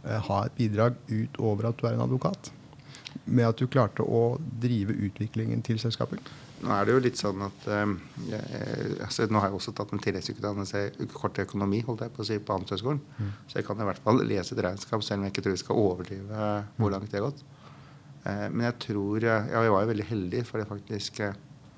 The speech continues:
Speaker 2: første gang jeg var i et styre ute på Eidsvoll, så, som lagde B B B-ruller i sin tid, så var jeg jo tyve.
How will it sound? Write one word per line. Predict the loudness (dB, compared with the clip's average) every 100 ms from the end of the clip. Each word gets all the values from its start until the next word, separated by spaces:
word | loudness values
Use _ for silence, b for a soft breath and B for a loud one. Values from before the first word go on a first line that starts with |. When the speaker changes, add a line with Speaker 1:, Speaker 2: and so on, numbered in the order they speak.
| B B -8
Speaker 2:
første | -6 -2 -2
gang | -2
jeg | 0
var | 0 0
i | -2
et | -4
styre | -6 -2 0 0 -2 -6
ute | -4 4
på |
Eidsvoll, | 4 4 0 0
så, | 0 -2 -2 -4 -16 -20 B B B
som | -6 -2
lagde | 0 0
B | 0
B | 0 0
B-ruller | 0 -4 -2 0 0 0
i |
sin | -2 -2
tid, | 0 -2
så | 0 0
var |
jeg | 0 -2
jo | -4
tyve. | -4 -4 -4